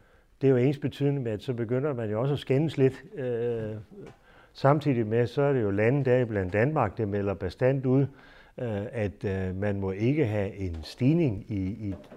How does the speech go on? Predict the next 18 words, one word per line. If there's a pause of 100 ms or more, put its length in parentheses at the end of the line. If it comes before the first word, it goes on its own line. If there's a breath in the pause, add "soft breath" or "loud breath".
(100)
de
vilkår,
man
skal
betale
på,
altså
en, (140)
en, (480 soft breath)
hvad
skal
vi,
en
del
af
bruttonationalproduktet. (440 loud breath)
Øh, (100)
og